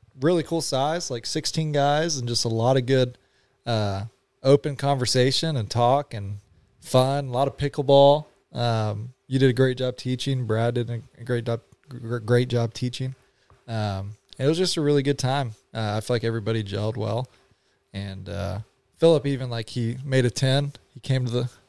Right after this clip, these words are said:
the retreat, and then he sat in my small group for, like, forty-five minutes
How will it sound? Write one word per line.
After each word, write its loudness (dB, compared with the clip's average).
the 0
retreat, 4
and -2
then 2
he 2
sat 2
in 0
my 0
small 0
group -2
for, -4
like, -4
forty-five -4
minutes -4